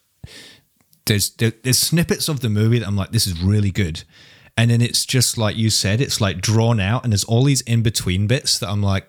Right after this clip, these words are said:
"Oh," you know? And, uh, one of the bits that's really good is when they go into the forest and he's, like, careful of the air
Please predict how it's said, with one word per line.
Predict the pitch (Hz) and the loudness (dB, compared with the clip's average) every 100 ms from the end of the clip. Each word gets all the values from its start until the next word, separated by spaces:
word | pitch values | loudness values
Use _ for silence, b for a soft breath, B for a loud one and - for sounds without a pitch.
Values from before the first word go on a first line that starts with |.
| - | -2
"Oh," | 143 143 135 110 95 76 - _ B B B B | 2 2 2 2 0 -4 -14 _ B B B B
you | - 110 | -2 0
know? | 104 113 - | 2 0 -2
And, | 120 113 110 | -2 0 2
uh, | 107 104 104 - - | 2 2 0 -4 -10
one | 120 120 | 0 2
of | 131 | 2
the | |
bits | 110 110 - | 0 -2 -2
that's | 98 | -2
really | 107 | -2
good | 98 104 | 0 0
is | 104 | 0
when | 110 | 2
they | 101 | 2
go | 101 | 2
into | 101 131 | 0 0
the | |
forest | 101 - 104 95 87 - - _ B B B B B B _ - | -2 0 0 2 0 -2 -6 _ B B B B B B _ -2
and | 107 104 101 | 0 0 2
he's, | 101 92 | 2 0
like, | 107 92 - | -2 -4 -4
careful | - 107 101 120 | -2 -2 -2 -2
of | 98 87 | -2 -2
the | 95 | -4
air | 95 92 98 | -2 0 0